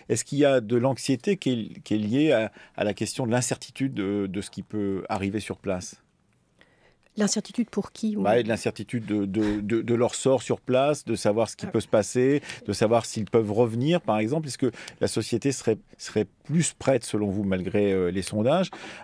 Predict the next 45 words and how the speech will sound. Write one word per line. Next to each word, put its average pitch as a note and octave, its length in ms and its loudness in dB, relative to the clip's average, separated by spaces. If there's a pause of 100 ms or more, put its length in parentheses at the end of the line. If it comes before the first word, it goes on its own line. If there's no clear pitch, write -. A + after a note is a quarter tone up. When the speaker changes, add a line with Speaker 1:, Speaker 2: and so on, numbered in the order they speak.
Speaker 1:
à G#2+ 340 0
accepter, B2+ 800 0 (100)
euh, F#2+ 580 2
qu'ils G2+ 200 -2
reviennent B2 320 2
sur A2 120 -4
les A2 120 2
territoires, G#2+ 500 0 (340)
euh, F#2+ 300 4
français G#2+ 400 -2
pour G2 160 -2
pouvoir G2+ 240 2
être G2+ 180 -2
jugés G#2+ 280 -2
qu'à G2 400 2
les G2+ 120 0
laisser G2 280 -4
sur G2+ 120 -6
place ? - 520 -6
Speaker 2:
Moi, G#3 80 2
je G#3 100 0
pense B3+ 220 0
que - 80 0
le G3 80 2
discours A3 340 -2
politique G#3 580 0
qui - 120 -2
est F3 40 2
tenu G#3+ 180 2
depuis G3 180 -2
le - 20 -2
début G3 220 2
de F#3+ 40 2
l'année, A3+ 200 4
qui - 100 -4
est F3+ 60 2
un F3 40 4
discours F#3 420 -4
politique G3 500 -2
fait - 140 -4
un F3+ 100 2
peu G#3+ 420 2 (140)
d'aller F3+ 760 4
et F3 320 -2
venue, G#3 460 8